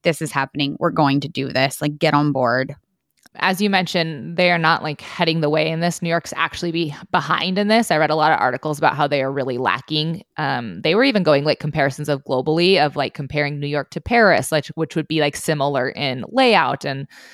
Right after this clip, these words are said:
Speaker 2: I don't know, like, population wise, but they were kinda giving some, uh, myriad of examples of other cities. <laughs>
Speaker 1: <laughs>
Speaker 2: And so they, they do feel like New York is kinda behi-,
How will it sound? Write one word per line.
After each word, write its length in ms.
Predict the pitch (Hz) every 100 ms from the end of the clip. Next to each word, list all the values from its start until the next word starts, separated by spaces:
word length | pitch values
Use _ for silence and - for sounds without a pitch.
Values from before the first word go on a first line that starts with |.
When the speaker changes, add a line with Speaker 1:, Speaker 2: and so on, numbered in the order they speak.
| - _ _ -
Speaker 2:
I 100 | 147
don't 160 | 151 -
know, 100 | 143
like, 200 | 135 -
population 560 | 156 - 160 151 160
wise, 320 | 147 131 135 160
but 160 | 156
they 80 | 175
were 100 | 180
kinda 220 | 233 226
giving 220 | 196 190
some, 320 | 170 165 151 143 _ - - _ _ -
uh, 200 | 156 - - -
myriad 680 | 175 208 214 196 170 160 -
of 140 | 160
examples 500 | 160 165 156 151 156
of 80 | 147
other 240 | 147 143
cities. 500 | 143 185 151 156 185 -
<laughs> 40 | - - - 165 -
Speaker 1:
<laughs> 280 | 269 233 - 320 - 285 - 311 - - _ _ -
Speaker 2:
And 500 | 226 226 220 208 196
so 320 | 175 - 240
they, 240 | 190 226 233
they 280 | 180 220
do 200 | 214 214
feel 160 | 202 196
like 160 | 180 170
New 80 |
York 180 | 170 160
is 100 | 165
kinda 200 | - 165
behi-, 320 | 151 151 147